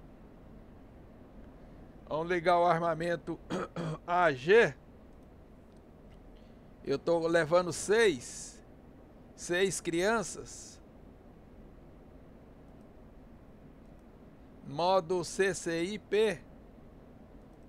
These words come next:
<clears throat> Aqui eu não vou mexer nada. Vou ligar só o Master Arma. E a altitude do radar. Teste de desempenho aqui no D C S hoje, no mapa da Síria.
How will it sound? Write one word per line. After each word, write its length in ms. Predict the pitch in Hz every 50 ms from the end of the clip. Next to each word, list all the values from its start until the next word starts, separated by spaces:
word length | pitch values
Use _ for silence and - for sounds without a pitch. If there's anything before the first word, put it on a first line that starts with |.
| - - - - - - - - - - - - - - - - - - - - - - - - - - - - - - - - - - - - - - - - - - - - - - - - - -
<clears throat> 400 | - - - 165 151 139 - -
Aqui 280 | 151 151 147 - 170 170
eu 40 |
não 100 | 160 147
vou 120 | 139 143 143
mexer 360 | 151 156 156 143 - 175 175
nada. 440 | 170 180 214 226 226 214 180 175 143
Vou 120 | 131 143
ligar 320 | 151 156 156 143 160 156 156
só 240 | 151 - 165 160
o 40 | 160
Master 440 | 151 151 151 151 - - 165 170 180
Arma. 400 | 196 226 233 226 208 196 185 175 - - - - - - - - - - - - - - - -
E 880 | 156 175 190 202 208 208 208 208 208 202 202 196 190 190 185 180 175 -
a 60 | 175
altitude 680 | 185 190 202 190 - 202 180 - - 196 196 185 190
do 120 | 180 196
radar. 600 | 185 170 165 151 139 117 120 123 120 113 113 - - - - - - - - - - - - - - - - - - - - - - - - - - - - - - - - -
Teste 640 | - 160 180 196 208 220 233 233 196 - - 220
de 140 | 202 208 220
desempenho 960 | 202 202 233 233 208 220 220 202 156 - 196 202 214 214 220 214 214 214 214
aqui 240 | 196 190 - - 202
no 120 | 208 208 202
D 180 | 185 208 202
C 140 | - - 202
S 280 | 208 208 208 196 - -
hoje, 420 | 190 196 214 220 208 190 170 180
no 100 | 175 175
mapa 360 | 175 185 208 - - - 202 190
da 200 | 180 220 220 196
Síria. 600 | - - - 220 240 247 233 202 156 127 107